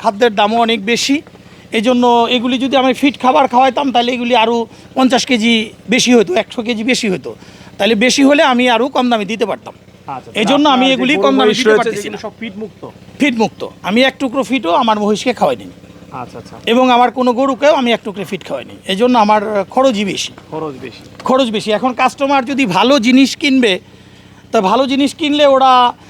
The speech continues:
Speaker 1: নিজেরা খাবে, আত্মীয় স্বজনকে দেবে, তা ওরা ভালো জিনিস যদি কিনে একটু বেশি দিয়ে কিনতে হবে।
Speaker 2: আচ্ছা। আর সবচেয়ে বড় কথা হচ্ছে এই অ্যালবিনো মহিষগুলোর দামও একটু বেশি।
Speaker 1: হ্যাঁ, অ্যালবিনো মহিষের দাম একটু বেশি।
Speaker 2: আচ্ছা, ঠিক আছে রাসেল ভাই, আপনার প্রথম তিনটা তো হচ্ছে সাড়ে সাতশো টাকা ফিক্সড বলে দিলেন।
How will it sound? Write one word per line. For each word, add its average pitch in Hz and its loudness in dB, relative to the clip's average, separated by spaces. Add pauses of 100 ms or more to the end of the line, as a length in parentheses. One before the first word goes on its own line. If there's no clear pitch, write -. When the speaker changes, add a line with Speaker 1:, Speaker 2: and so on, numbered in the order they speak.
(160)
Speaker 1:
নিজেরা 240 2
খাবে, 240 0
আত্মীয় 240 -2
স্বজনকে 247 -2
দেবে, 233 2 (440)
তা 240 4
ওরা 240 2
ভালো 240 0
জিনিস 285 0
যদি 285 -4
কিনে 277 -2
একটু 285 -4
বেশি 240 -2
দিয়ে 240 0
কিনতে 185 -8
হবে। 107 -10 (140)
Speaker 2:
আচ্ছা। 110 -18 (360)
আর 160 -6
সবচেয়ে 190 -6
বড় 190 2
কথা 202 0
হচ্ছে 214 0
এই 202 2
অ্যালবিনো 202 2
মহিষগুলোর 196 2
দামও 170 0
একটু 180 -4
বেশি। 143 -12 (440)
Speaker 1:
হ্যাঁ, 233 0
অ্যালবিনো 220 0
মহিষের 202 -2
দাম 170 -2
একটু 147 -12
বেশি। 123 -10 (120)
Speaker 2:
আচ্ছা, - -20
ঠিক 160 -10
আছে 170 -6
রাসেল 170 -4
ভাই, 180 2
আপনার 175 -6
প্রথম 185 -2
তিনটা 185 -2
তো 185 -2
হচ্ছে 190 -4
সাড়ে 190 -2
সাতশো 185 -6
টাকা 180 -2
ফিক্সড - -6
বলে 170 2
দিলেন। 127 -2